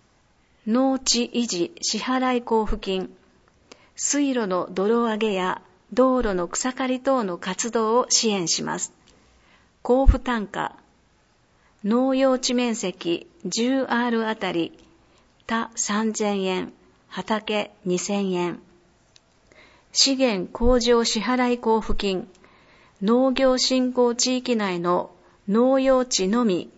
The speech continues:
交付対象。丸一、水路、農道の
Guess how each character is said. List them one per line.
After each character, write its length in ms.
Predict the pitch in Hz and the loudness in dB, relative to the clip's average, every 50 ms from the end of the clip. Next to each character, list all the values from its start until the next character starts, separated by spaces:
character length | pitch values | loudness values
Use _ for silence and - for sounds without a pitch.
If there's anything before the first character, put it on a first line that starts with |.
| - - | -18 -6
交 240 | - 233 233 - | 2 6 6 6
付 140 | - - 214 | 6 6 2
対 260 | 208 - 202 185 185 | 2 0 -2 -2 -2
象。 380 | 180 - - 180 165 170 - - - - - _ _ _ _ _ _ _ _ _ _ _ _ _ _ _ | 0 0 0 0 0 0 -2 -4 -10 -20 -20 _ _ _ _ _ _ _ _ _ _ _ _ _ _ _
丸 360 | 202 185 190 202 202 226 233 | -4 -2 -2 0 2 2 2
一、 440 | 226 208 220 - - 202 185 - - - - - _ _ _ _ _ _ _ | 2 0 0 -2 -2 -2 -2 -4 -6 -14 -20 -20 _ _ _ _ _ _ _
水 420 | - - - - 269 277 269 240 202 | 0 2 4 4 4 4 2 2 0
路、 260 | 175 165 160 - - - - - - _ _ _ - | 0 -2 -4 -4 -6 -10 -18 -20 -20 _ _ _ -2
農 340 | 202 226 240 254 262 254 | 2 4 4 4 4 4
道 240 | 240 254 254 247 247 | 4 4 4 4 4
の 300 | 240 226 226 220 214 220 | 4 2 0 0 -2 -6